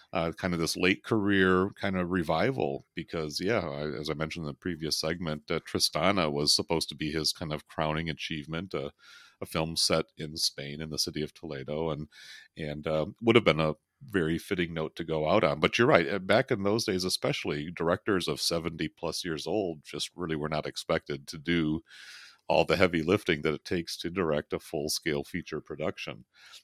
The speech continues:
And this really is a very remarkable work. You, you know, again, uh,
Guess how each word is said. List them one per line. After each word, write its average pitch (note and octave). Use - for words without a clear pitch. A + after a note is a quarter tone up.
And E2+
this C3
really G#2+
is E2
a C#2+
very E2
remarkable D2+
work. D2+
You, D#2+
you F#2
know, C#2+
again, E2
uh, F2